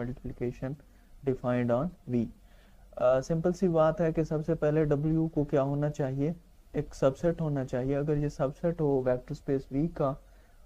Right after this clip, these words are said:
तो ये कब सबस्पेस होगा? अगर इसके ऊपर, अ, vector space वाले दस के दस एक्सियम जो हैं वो satisfy हों।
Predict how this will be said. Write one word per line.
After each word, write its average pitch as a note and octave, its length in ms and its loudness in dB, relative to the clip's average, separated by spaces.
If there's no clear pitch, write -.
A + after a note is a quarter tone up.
तो D#3 340 4
ये D#3 220 -2
कब F3 160 4
सबस्पेस D#3 640 0
होगा? D3+ 440 2
अगर D#3+ 340 2
इसके - 300 -4
ऊपर, D3+ 400 0
अ, - 800 -2
vector D3 400 4
space D3 440 0
वाले C3+ 200 2
दस D3 280 2
के D#3 140 2
दस C3 280 0
एक्सियम C#3 480 -4
जो B2 160 -2
हैं C3+ 340 -6
वो C3 200 -2
satisfy B2 680 -4
हों। A#2+ 400 -8